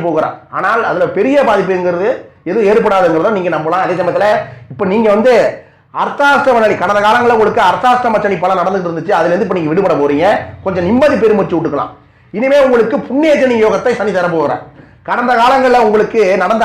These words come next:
அர்த்தாஷ்டம சனியில பல அல்லோலப்பட்டு, அவமானப்பட்டு, அசிங்கப்பட்டு, நீங்க நினைத்தபடி எந்த காரியமும் சரியாக போகாமல்,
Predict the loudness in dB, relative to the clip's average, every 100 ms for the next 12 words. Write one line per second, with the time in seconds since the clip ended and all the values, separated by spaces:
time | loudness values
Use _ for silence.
0 | 0 0 0 0 0 0 0 0 0 0
1 | 0 0 0 2 2 2 0 0 0 2
2 | 2 2 0 0 -2 -4 -2 -2 -6 -12
3 | -10 -4 0 0 0 0 -2 -4 -6 -4
4 | -2 -2 0 0 0 -2 -4 -10 -20 _
5 | -4 -4 0 0 2 2 2 2 0 -2
6 | 0 2 2 0 0 0 0 -2